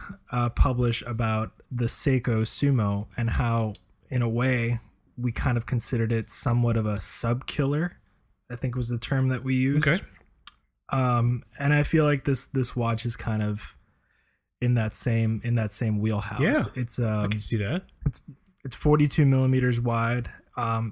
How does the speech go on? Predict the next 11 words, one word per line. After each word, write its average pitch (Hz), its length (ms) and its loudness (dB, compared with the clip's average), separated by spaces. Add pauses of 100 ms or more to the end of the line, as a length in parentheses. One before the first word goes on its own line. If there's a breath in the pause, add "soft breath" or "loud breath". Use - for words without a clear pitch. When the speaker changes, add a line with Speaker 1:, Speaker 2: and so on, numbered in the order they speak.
Speaker 1:
it 120 200 -10
wears, 143 600 0
it, 156 240 0
it's 165 220 2
a 165 40 6
big 165 300 6
forty-two, 107 640 0
I'll 104 100 0
say 110 300 -2
that. 101 340 -2 (120)
Um, 104 480 -4